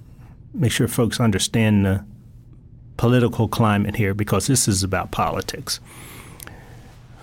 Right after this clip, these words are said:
Who hires the police chief, the mayor, or the city manager? Typically, it's the mayor, and, like, in a city like Baltimore. What's the number one goal of that mayor? To get reelected. How to get reelected?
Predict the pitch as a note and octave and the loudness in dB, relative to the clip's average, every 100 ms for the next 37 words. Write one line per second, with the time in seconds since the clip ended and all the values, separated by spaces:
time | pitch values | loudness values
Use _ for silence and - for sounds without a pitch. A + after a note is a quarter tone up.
0 | - - E3 C#3 B2 B2 A#2+ A2+ A#2+ - | -20 2 4 6 4 4 4 4 4 2
1 | A2 A#2 A#2+ A#2 - A#2+ A2+ - - A2+ | 0 2 2 2 2 2 2 0 0 4
2 | G#2 G2+ G2 G2+ G2+ G2+ - G#2 G2 G2+ | 4 4 2 2 2 2 2 2 2 2
3 | G2 G2 G2+ G2+ - - - - - - | 0 0 -4 -6 -10 -18 -18 -18 -20 -4
4 | - C3 G#2+ A#2 G#2 - A2 G2+ G2 G2+ | -2 0 2 2 2 2 4 4 4 4
5 | G#2 A2 G2 G#2 G2+ A2 G2+ G2 F#2+ G2+ | 2 2 2 2 2 2 2 2 2 0
6 | F#2+ A#2 G2+ F#2+ G#2 - - - - - | 0 2 2 2 -2 -8 -20 -20 -20 -20
7 | - - - C#3 C3 C#3+ C3+ C3+ C3 A2+ | -20 -20 0 2 4 4 6 6 4 4
8 | A#2 B2 A2+ G#2+ A#2 G#2+ G#2+ G2+ - - | 4 4 4 2 4 4 2 0 -4 -2
9 | B2+ A#2 G#2 G2 G2 - G2 - - - | 2 4 4 4 2 0 -4 -4 -14 -20
10 | - - - - - B2+ C3 C3 C3+ B2 | -20 -20 -20 -4 2 4 4 4 4 4
11 | B2+ B2 A#2+ A#2 | 4 2 0 -2